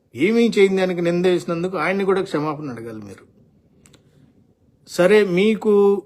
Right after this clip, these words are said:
ఈగో అడ్డం వస్తే జగన్ గారిని అడగలేరు, నాకు తెలుసు ఆ విషయం కూడా. చాలామంది దేవుడి కన్నా భయపడండి, దేవుడి కన్నా భయపడి మీరు నిజంగా హిందువులైతే మాత్రం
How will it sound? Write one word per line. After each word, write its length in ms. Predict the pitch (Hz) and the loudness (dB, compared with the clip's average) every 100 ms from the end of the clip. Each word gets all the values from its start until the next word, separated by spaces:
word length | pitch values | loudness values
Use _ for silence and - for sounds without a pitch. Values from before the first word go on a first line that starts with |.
| - | -8
ఈగో 280 | 180 175 214 | -2 6 6
అడ్డం 320 | 190 175 196 | 6 0 -2
వస్తే 800 | 190 - - - 190 180 185 180 _ 190 | -2 -6 -8 2 4 4 2 -2 _ -18
జగన్ 400 | 160 170 180 185 | -2 2 2 4
గారిని 320 | 185 180 180 | 2 2 2
అడగలేరు, 460 | 170 170 160 - - | 2 2 0 0 -6
నాకు 240 | 143 139 | -8 -4
తెలుసు 240 | 147 156 156 | -4 0 0
ఆ 80 | |
విషయం 360 | 147 143 147 135 | 0 -2 -4 -6
కూడా. 180 | 120 113 135 | -6 -8 -8
చాలామంది 520 | 127 127 110 101 - _ _ _ _ _ _ _ _ _ _ _ _ 117 | -6 -6 -8 -12 -18 _ _ _ _ _ _ _ _ _ _ _ _ -4
దేవుడి 320 | 139 196 214 | 4 6 6
కన్నా 220 | 208 202 | 2 2
భయపడండి, 580 | 180 175 175 151 107 101 _ _ _ _ _ _ _ _ _ _ _ _ - | 2 2 0 -4 -6 -14 _ _ _ _ _ _ _ _ _ _ _ _ -14
దేవుడి 400 | 123 147 175 185 | -2 2 4 4
కన్నా 300 | 202 196 196 | 2 0 0
భయపడి 800 | 160 156 165 147 117 147 240 - _ _ _ _ _ - | 2 2 2 -2 -2 -6 -8 -12 _ _ _ _ _ -16
మీరు 680 | 123 143 202 185 147 180 262 - _ _ _ _ _ _ _ _ _ _ - - - | -6 -2 0 2 2 0 -2 -12 _ _ _ _ _ _ _ _ _ _ -20 -20 -16
నిజంగా 640 | 127 120 190 220 233 247 | -10 -2 0 2 4 6
హిందువులైతే 840 | 214 202 196 196 175 143 131 151 | 6 4 4 4 4 4 0 -2
మాత్రం 720 | 143 135 123 - 120 170 240 | -2 -6 -8 -10 -10 -8 -10